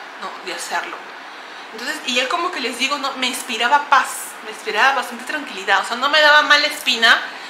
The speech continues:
como a veces te pasa, ¿no? Bellas, cuando conoces a algo, a un chico, tú sientes, ¿no? que este chico, pues, quiere otra cosa y no necesariamente, pues, algo serio,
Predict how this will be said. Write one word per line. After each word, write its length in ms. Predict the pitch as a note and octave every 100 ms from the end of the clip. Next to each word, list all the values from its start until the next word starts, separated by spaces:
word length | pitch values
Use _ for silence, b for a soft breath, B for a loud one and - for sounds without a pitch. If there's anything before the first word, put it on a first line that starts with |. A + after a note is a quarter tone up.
| B
como 160 | A3+ G#3
a 40 |
veces 240 | A3 A3+ D4+ - -
te 80 | A3
pasa, 440 | - D4+ - - F3+
¿no? 140 | F#3
Bellas, 200 | G3+ A#3+
cuando 200 | C4+ G3
conoces 340 | F3+ A#3+ D4+ C#4
a 180 | G3+
algo, 200 | G#3+ A3+
a 40 | G#3+
un 100 | A3
chico, 340 | C4 A#3+ D#4 - B B B B -
tú 60 |
sientes, 440 | C4 D#4+ D#4+ D#4+ C#4
¿no? 160 | C4+
que 100 | C4+
este 260 | B3+ - D#4
chico, 240 | - - D4+
pues, 320 | A3 F#3 F3+ -
quiere 180 | A#3
otra 280 | C4 B3+ -
cosa 520 | C4 B3+ - G3+ B3+ - - B B B B
y 80 | A3+
no 120 | A#3
necesariamente, 760 | B3+ C4 B3+ B3 G#3+ A3 A3 C4
pues, 600 | G3+ F3 F3+ - - - - -
algo 220 | A3 A3
serio, 440 | - A#3 G3+ D#3